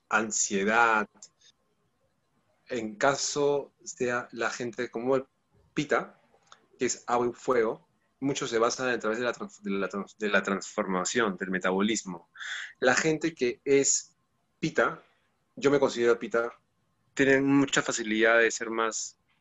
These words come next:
eh, para poder desarrollar los músculos,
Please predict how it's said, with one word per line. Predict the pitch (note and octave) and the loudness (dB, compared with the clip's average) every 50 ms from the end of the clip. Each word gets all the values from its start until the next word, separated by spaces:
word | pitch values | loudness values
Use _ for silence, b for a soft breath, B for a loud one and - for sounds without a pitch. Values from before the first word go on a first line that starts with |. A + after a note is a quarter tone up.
| _ - | _ -6
eh, | A2 G#2+ G#2+ G#2 G#2 G2+ G2+ G2+ G2 G2 G2 G2 G2 F#2+ F#2+ F#2+ F#2+ F#2 F#2 F#2 F#2 - _ _ | -4 -2 -2 0 0 0 0 0 -2 -2 -4 -4 -6 -6 -8 -8 -10 -10 -12 -14 -16 -20 _ _
para | - G#2+ G#2 G2+ | 0 0 0 0
poder | - G#2+ G#2+ A2+ A#2 | 0 0 2 2 2
desarrollar | B2 A2+ - G#2+ G#2 G2 G#2 G#2+ G#2+ | 2 0 -2 -2 -2 -2 -2 -2 -4
los | G#2+ G2 | -4 -6
músculos, | A2 B2 B2+ B2 - - A#2 A2 A2 A2+ A2+ - - | -4 -4 -6 -6 -6 -8 -4 -2 0 -2 -2 -4 -10